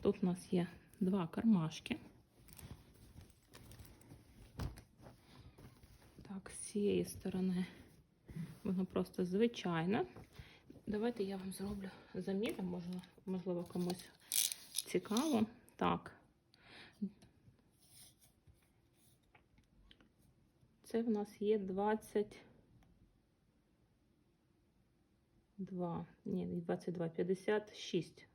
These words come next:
Ось. Це в нас є п'ятдесят шість. І від плеча донизу у нас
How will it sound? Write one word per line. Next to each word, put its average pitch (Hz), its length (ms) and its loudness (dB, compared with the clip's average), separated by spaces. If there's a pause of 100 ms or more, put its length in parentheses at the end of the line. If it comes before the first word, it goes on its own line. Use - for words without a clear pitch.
(120)
Ось. - 240 -6 (840)
Це - 140 -8
в 180 40 -2
нас 180 260 -2
є 180 80 2
п'ятдесят 180 580 -6
шість. - 600 -2 (1300)
І 220 180 4
від 214 240 6
плеча 233 540 -2 (2000)
донизу 208 760 -4 (2250)
у 214 60 -6
нас 214 280 -2